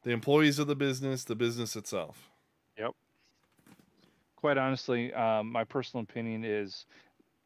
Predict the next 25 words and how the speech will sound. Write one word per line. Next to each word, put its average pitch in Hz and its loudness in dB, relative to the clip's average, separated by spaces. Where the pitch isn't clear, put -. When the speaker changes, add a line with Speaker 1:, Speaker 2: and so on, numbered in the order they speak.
Speaker 2:
there 139 2
should 151 0
be 131 2
no 120 2
minimum 107 -2
wage. 92 -6
Speaker 1:
Absolutely 123 -2
not. 92 -4
It's 113 -4
a 120 2
Speaker 2:
It 110 0
should - -2
Speaker 1:
stupid, 160 6
Speaker 2:
be 127 2
a 120 2
Speaker 1:
stupid 151 -2
idea. 143 4
Speaker 2:
there 135 4
sh-, - -8
it 147 0
should 139 -2
be 131 0
a 123 -4
contract 147 -2
between 117 -6